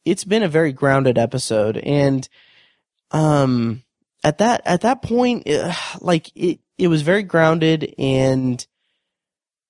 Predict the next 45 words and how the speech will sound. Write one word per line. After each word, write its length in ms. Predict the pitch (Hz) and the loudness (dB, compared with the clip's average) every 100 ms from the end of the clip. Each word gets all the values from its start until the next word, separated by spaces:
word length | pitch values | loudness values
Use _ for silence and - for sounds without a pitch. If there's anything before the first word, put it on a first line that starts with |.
| _ _ _ _ _ - | _ _ _ _ _ -2
it 120 | 165 | 0
was, 300 | 156 143 - - - - - | 0 -2 -6 -12 -20 -12 -4
I 160 | - 156 | 0 0
was 140 | 147 | 0
struggling 540 | - - 156 165 160 | -4 0 0 2 0
to 60 | 143 | -2
keep 200 | - 151 | -4 0
my 140 | 131 | 2
interest 460 | 123 120 - 104 - | 2 0 -4 -6 -6
on 160 | - - | -6 -6
it. 120 | - _ - | -12 _ -6
Um, 540 | 131 120 107 107 113 - _ _ _ _ _ _ - | -2 -2 -2 -6 -8 -12 _ _ _ _ _ _ -2
kind 240 | 196 202 | 0 2
of 160 | 180 151 | -2 -2
the, 340 | 160 151 147 | -2 0 0
the 160 | 135 147 | 0 0
fact 300 | 180 196 190 | 2 0 0
that 80 | |
it 40 | 170 | 0
was 120 | 143 | 0
grounded 300 | 147 143 139 | 0 2 2
and 100 | 131 | 2
there 80 | 127 | 2
wasn't 300 | 131 139 135 | 2 0 -2
any, 440 | 135 135 131 127 | 0 0 -2 -2
anything 340 | 139 135 143 135 | -4 -2 -4 -4
supernatural 640 | 139 131 127 123 - 123 | -4 -2 0 0 0 0
or 100 | 117 | -2
Twilight 480 | - 143 131 123 120 | -2 0 2 2 0
Zone-y 440 | 123 123 123 123 - _ _ | -2 -2 -4 -6 -10 _ _
to 180 | - 135 | 0 2
it 100 | 113 | 2
yet, 400 | 127 123 117 - _ - - _ _ - | 2 2 2 -2 _ -20 -20 _ _ -2
uh, 200 | 123 123 | 0 2
that 340 | 143 160 - | 2 2 2
coupled 320 | 160 160 156 | -2 -2 -2
with 140 | 143 139 | 0 -2
the 80 | |
fact 280 | 135 139 135 | 0 0 0
that 100 | 131 | 0
it 40 | 123 | -2
was 120 | - | -4
kind 280 | - 294 294 | 0 2 2
of 120 | 214 | 2
a, 300 | 160 139 | 2 2